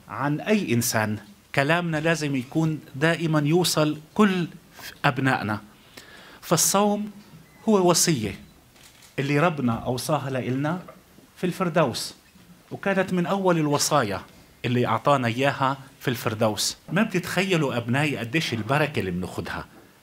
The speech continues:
لما مندخل ذاتنا في طاعة مشيئة الله، وبالتالي قديش قلبنا بيستفيد من خلال التواضع.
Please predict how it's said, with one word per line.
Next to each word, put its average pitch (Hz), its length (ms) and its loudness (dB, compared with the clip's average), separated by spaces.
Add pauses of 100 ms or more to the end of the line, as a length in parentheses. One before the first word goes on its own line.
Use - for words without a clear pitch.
لما 151 520 2 (520)
مندخل 123 640 -2
ذاتنا 143 580 -2 (420)
في 135 380 -4 (220)
طاعة 170 340 4 (100)
مشيئة 107 460 -4
الله، 104 340 -2 (760)
وبالتالي 180 540 0
قديش 143 360 -6
قلبنا 131 520 -2 (380)
بيستفيد 135 640 -6 (280)
من 131 120 -6
خلال 160 360 -6
التواضع. 156 680 -2